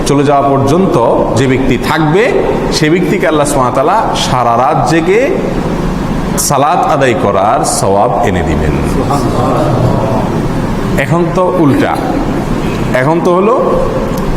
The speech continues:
ইমাম বসে থাকেন, মুসল্লিরা চলে গেলে তারপরে যাবেন। এখন ইমাম হয়ে গেছে চাকর, মুসল্লিরা চলে গেলে তারপরে কে যাবে? ইমাম যাবে। আর হাদিসে নবী সাল্লাল্লাহু আলাইহি ওয়াসাল্লাম বলছেন যে ইমাম যাওয়া পর্যন্ত মুসল্লিরা বসে থাকবে,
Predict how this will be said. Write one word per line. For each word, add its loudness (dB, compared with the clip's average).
ইমাম 2
বসে 2
থাকেন, 0
মুসল্লিরা 2
চলে 2
গেলে 2
তারপরে 2
যাবেন। 0
এখন 0
ইমাম 2
হয়ে 2
গেছে 2
চাকর, 0
মুসল্লিরা 2
চলে 2
গেলে 2
তারপরে 2
কে 2
যাবে? 2
ইমাম 0
যাবে। 2
আর 2
হাদিসে 0
নবী 2
সাল্লাল্লাহু 0
আলাইহি 2
ওয়াসাল্লাম 2
বলছেন 2
যে 2
ইমাম 2
যাওয়া 2
পর্যন্ত 2
মুসল্লিরা 2
বসে 2
থাকবে, 0